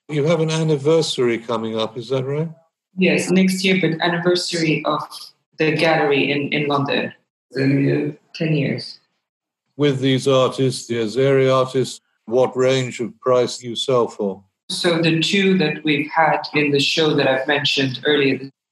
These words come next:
Speaker 2: ranges from, say, twenty, twenty to eighty, a hundred thousand. The rest of the Azeri artists that we've shown and that we've worked with, it ranges even on the lower end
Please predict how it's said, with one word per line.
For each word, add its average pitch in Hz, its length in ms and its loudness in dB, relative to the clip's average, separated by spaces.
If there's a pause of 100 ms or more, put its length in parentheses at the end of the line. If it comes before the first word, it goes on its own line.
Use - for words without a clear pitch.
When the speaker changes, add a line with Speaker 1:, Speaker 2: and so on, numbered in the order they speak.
(180)
Speaker 2:
ranges 156 580 0
from, 143 440 0
say, 135 280 -2
twenty, 156 680 0
twenty 156 460 0
to 135 340 0
eighty, 135 540 0
a 131 80 0
hundred 131 420 -4
thousand. 123 720 -2
The 156 180 2
rest 170 420 0
of 165 120 -4
the 160 80 2
Azeri 147 840 0 (320)
artists 156 600 2
that 135 180 0
we've 135 200 2
shown 143 680 0 (520)
and 135 440 0
that 135 200 0
we've 135 280 0
worked 160 320 0
with, 131 420 0
it 143 260 0 (400)
ranges 139 560 0
even 139 240 0
on 131 120 0
the 131 100 0
lower 139 380 2
end 127 320 0